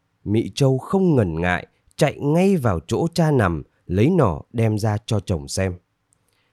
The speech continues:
Nàng lại chỉ cho nàng biết cái lẫy vốn là chiếc móng chân thần Kim Quy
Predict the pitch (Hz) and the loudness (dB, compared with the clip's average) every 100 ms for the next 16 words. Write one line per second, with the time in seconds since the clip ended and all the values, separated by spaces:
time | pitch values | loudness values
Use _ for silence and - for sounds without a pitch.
0 | _ 143 156 156 151 139 - 127 101 - | _ 0 2 4 2 -2 0 2 2 2
1 | 175 160 110 85 73 120 185 - 151 156 | 2 2 0 -2 -4 -4 -4 0 2 2
2 | - 220 _ _ 147 73 101 208 113 - | 2 -2 _ _ -8 -2 0 2 0 -2
3 | - - 113 127 - 156 143 - 95 80 | -6 -4 -2 -2 0 0 0 -4 -4 -4
4 | - 123 127 151 151 | -4 -4 0 2 4